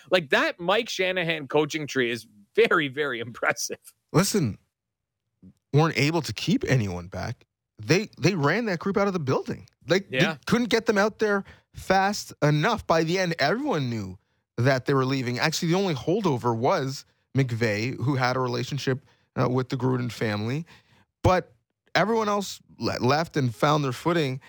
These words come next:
Speaker 2: and obviously has had great success. Two questions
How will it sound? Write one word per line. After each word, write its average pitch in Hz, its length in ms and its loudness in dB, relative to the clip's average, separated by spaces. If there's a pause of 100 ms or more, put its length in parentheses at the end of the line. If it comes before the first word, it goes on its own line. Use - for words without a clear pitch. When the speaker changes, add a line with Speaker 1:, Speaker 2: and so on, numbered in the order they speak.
(140)
Speaker 2:
and 120 180 4
obviously 135 320 0
has 120 120 0
had 135 180 2
great 139 220 0
success. 147 520 -2 (2000)
Two 233 160 0
questions - 680 -2